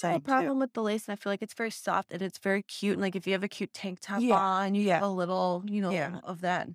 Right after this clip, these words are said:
Speaker 1: undershow work
Speaker 2: I
Speaker 1: for
Speaker 2: think
Speaker 1: you.
Speaker 2: if I wanted to go bralette, I would still spend my money and get the bralette from Third Love that I said I liked before. I wanna say it might have been, like, thirty bucks. So not like,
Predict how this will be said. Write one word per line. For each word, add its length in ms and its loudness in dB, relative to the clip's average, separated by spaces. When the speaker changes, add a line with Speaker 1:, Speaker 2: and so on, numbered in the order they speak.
Speaker 1:
undershow 560 -4
work 180 -4
Speaker 2:
I 120 8
Speaker 1:
for 60 -12
Speaker 2:
think 240 0
Speaker 1:
you. 100 -6
Speaker 2:
if 120 0
I 100 6
wanted 360 2
to 120 -2
go 200 2
bralette, 460 2
I 80 0
would 140 -2
still 280 0
spend 320 -4
my 120 -2
money 460 -2
and 140 -4
get 180 -4
the 80 -4
bralette 540 2
from 500 -2
Third 260 4
Love 360 2
that 100 0
I 80 6
said 160 2
I 60 4
liked 180 0
before. 220 -2
I 60 0
wanna 160 2
say 160 2
it 80 4
might 120 2
have 60 0
been, 120 2
like, 160 0
thirty 280 -2
bucks. 500 -10
So 140 2
not 220 6
like, 280 2